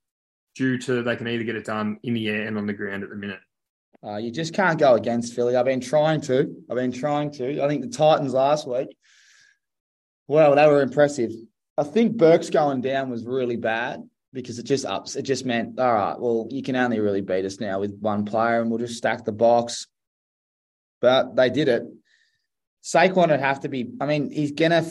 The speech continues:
Speaker 2: he's gonna get a lot of touches in here. I, I just wonder how they're gonna, how they're gonna do it. You know, is he gonna, is he gonna catch the ball?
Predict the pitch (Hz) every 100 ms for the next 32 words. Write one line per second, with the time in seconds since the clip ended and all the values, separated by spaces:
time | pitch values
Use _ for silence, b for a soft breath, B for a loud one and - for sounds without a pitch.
0 | - 143 127 151 147 135 127 127 123 131
1 | 127 135 123 120 120 120 123 117 - 135
2 | 135 151 143 139 123 123 135 135 131 127
3 | 117 - _ _ _ _ _ - 143 151
4 | 147 147 139 123 120 120 113 117 123 123
5 | 131 131 127 123 123 131 131 127 - -
6 | _ _ _ - 123 127 123 123 143 143
7 | - 139 131 135 131 131 131